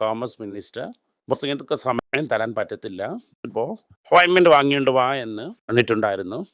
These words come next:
സ്വിറ്റ്സർലാൻഡിൽ നിന്ന് എവിടെയോ ചുറ്റിക്കൊണ്ടിരുന്ന കോമേഴ്സ് മിനിസ്റ്ററിനെ പോയി ഓട്ടോക്കാരരൊക്കെ ചോദിച്ചിട്ടുണ്ട്. അവിടെ എന്ത് പറഞ്ഞിരിക്കുന്നു വെച്ചാൽ, "നിങ്ങൾ സമയം നോക്കി ചൈനക്കാരുടെ അടുത്ത് സംസാരിക്കാം, ഈ സമയം കൊണ്ട് നിങ്ങൾ പോകാൻ" എന്ന് പറഞ്ഞിരിക്കുന്നു.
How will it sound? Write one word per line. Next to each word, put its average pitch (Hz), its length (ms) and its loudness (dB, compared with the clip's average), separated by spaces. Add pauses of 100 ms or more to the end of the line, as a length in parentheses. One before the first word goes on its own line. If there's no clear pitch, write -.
(160)
സ്വിറ്റ്സർലാൻഡിൽ 151 1040 0
നിന്ന് 147 200 -2
എവിടെയോ 127 300 0
ചുറ്റിക്കൊണ്ടിരുന്ന 131 640 -4
കോമേഴ്സ് 127 400 -4
മിനിസ്റ്ററിനെ 117 540 -8
പോയി 113 180 -6 (380)
ഓട്ടോക്കാരരൊക്കെ 131 640 2 (100)
ചോദിച്ചിട്ടുണ്ട്. 104 640 -8 (520)
അവിടെ 123 240 -2
എന്ത് 131 200 0
പറഞ്ഞിരിക്കുന്നു 143 500 -4
വെച്ചാൽ, 127 220 -8
"നിങ്ങൾ 127 180 -6 (120)
സമയം 131 260 -6
നോക്കി 135 260 -10
ചൈനക്കാരുടെ 127 420 -4
അടുത്ത് 107 160 -12 (100)
സംസാരിക്കാം, 107 540 -6 (160)
ഈ 127 120 -8
സമയം 139 280 -2
കൊണ്ട് 127 180 0
നിങ്ങൾ 117 160 -2 (100)
പോകാൻ" 113 240 0 (100)
എന്ന് 110 180 -10
പറഞ്ഞിരിക്കുന്നു. 85 480 -12